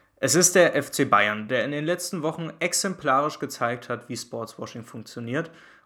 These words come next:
ohne es vermutlich beabsichtigt zu haben. Doch wo immer im Kontext von Sport versucht wird, das Ansehen eines Landes oder einer Firma reinzuwaschen und ihr Standing in der Öffentlichkeit zu verbessern,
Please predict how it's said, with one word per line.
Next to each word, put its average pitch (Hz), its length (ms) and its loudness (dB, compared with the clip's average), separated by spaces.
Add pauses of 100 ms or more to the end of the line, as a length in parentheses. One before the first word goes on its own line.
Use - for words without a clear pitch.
(120)
ohne 143 260 2
es 139 120 -2
vermutlich 127 540 -6
beabsichtigt - 680 -6
zu - 160 -12
haben. 104 380 -12 (960)
Doch 139 480 4
wo 147 240 -2
immer 208 260 2
im 147 140 -4
Kontext 170 440 -6
von 131 200 -6
Sport 139 420 -2
versucht 131 640 -4
wird, 113 260 -6
das - 380 -6
Ansehen 147 500 -2
eines 113 320 -8
Landes 160 540 0
oder 117 240 0
einer 110 200 -4
Firma 135 520 0
reinzuwaschen 123 1000 -6 (540)
und 139 220 -2
ihr 123 120 -4
Standing 147 640 0
in 123 140 -6
der 123 100 -2
Öffentlichkeit 123 680 -4
zu 117 120 -12
verbessern, 143 560 -2